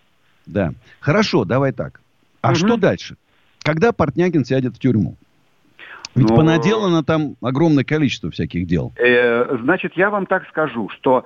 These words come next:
Speaker 2: э, на прошлой неделе прокурор, э, значит, вынес, э, отказ,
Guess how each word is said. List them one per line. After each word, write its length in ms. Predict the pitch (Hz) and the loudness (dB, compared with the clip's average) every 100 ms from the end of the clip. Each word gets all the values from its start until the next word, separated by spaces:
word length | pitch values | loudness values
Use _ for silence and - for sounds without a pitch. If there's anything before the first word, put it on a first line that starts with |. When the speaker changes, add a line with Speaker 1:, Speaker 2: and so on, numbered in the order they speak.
| _ - - - - | _ -20 -20 -20 -10
Speaker 2:
э, 420 | - 104 107 107 104 | -2 2 4 2 4
на 220 | 135 160 | 4 4
прошлой 480 | 180 226 220 196 180 | 0 -2 -2 -2 0
неделе 800 | 175 175 107 113 107 104 139 175 _ _ - - _ - | 2 2 2 2 4 4 0 -2 _ _ -20 -20 _ -2
прокурор, 840 | 151 165 175 170 156 147 147 202 - - | 0 0 0 2 4 2 0 -6 -14 -10
э, 800 | - 123 123 127 123 123 123 117 | -2 2 4 4 4 4 2 2
значит, 480 | 139 135 - 139 - | 0 0 -2 -4 0
вынес, 840 | 127 117 117 139 175 170 156 131 - - | 2 2 2 2 2 2 0 -2 -6 -6
э, 440 | 120 113 107 101 101 - | -2 0 2 0 0 -2
отказ, 480 | 143 - 151 127 | -4 -2 -2 -2